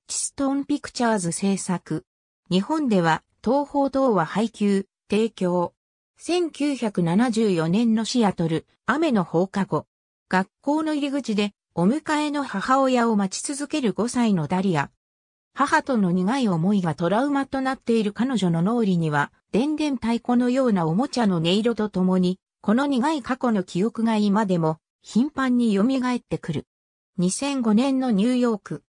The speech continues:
離婚調停中のダリアと、夫カイルは、彼らの娘六歳のセシリアの親権を争っている。そのため、ダリアは、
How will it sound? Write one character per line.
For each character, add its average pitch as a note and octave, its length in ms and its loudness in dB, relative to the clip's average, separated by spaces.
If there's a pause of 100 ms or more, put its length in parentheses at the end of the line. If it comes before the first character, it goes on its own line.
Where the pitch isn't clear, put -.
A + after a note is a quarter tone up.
(400)
離 F#3 100 0
婚 D4+ 280 -2
調 C#4+ 260 -2
停 C#4 260 -2
中 C4+ 280 -2
の B3+ 140 -2
ダ B3 120 0
リ A3+ 160 2
ア F3+ 60 0
と、 D#3+ 240 -4 (180)
夫 C#4 360 0
カ D4+ 180 0
イ B3 80 0
ル G3 100 2
は、 D#3+ 220 -2 (240)
彼 D#4 260 -2
ら A#3+ 100 2
の F3 120 0
娘 G#3+ 400 -2
六 G#3 180 0
歳 C4+ 260 -2
の F#3+ 120 2
セ F3+ 160 -6
シ - 180 -4
リ C4+ 160 0
ア G3 80 2
の E3+ 120 0
親 G#3 280 -4
権 A#3 240 0
を G#3 140 -2
争 F#3+ 320 -2
っ A#3 40 -6
て - 160 -6
い D3 140 -2
る。 C3 200 -6 (500)
そ G#3+ 160 -2
の C#4 160 2
た C#4 160 -2
め、 A#3+ 200 2 (240)
ダ B3+ 140 0
リ D#4 160 -2
ア G#3 140 0
は、 E3 200 0